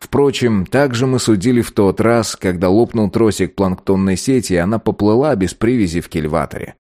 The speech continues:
Спустили на воду надувную лодку с веслами и с удивлением обнаружили, что ветер и волны не хотят пускать лодку назад. Да и канат, связывающий ее с плотом, тормозит,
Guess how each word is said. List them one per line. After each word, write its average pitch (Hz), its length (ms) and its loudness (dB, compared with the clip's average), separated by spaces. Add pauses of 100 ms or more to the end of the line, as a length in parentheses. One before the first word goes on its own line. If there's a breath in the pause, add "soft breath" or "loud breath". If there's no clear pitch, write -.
(100)
Спустили 90 800 -4
на 98 260 0
воду 104 360 0 (160 loud breath)
надувную 113 520 2
лодку 135 400 2
с - 120 -4
веслами 120 460 2
и 120 40 2
с - 100 -2
удивлением 196 580 2
обнаружили, 139 600 2
что 107 200 -2
ветер 107 340 2
и - 20 4
волны 185 440 2 (260 soft breath)
не 214 140 0
хотят 196 460 0
пускать 98 360 -2
лодку 104 320 2
назад. 80 460 -2 (260)
Да 104 140 0
и 127 80 4
канат, 120 500 -2
связывающий 98 720 0
ее 92 160 2
с 90 100 -4
плотом, 143 560 0
тормозит, 107 800 0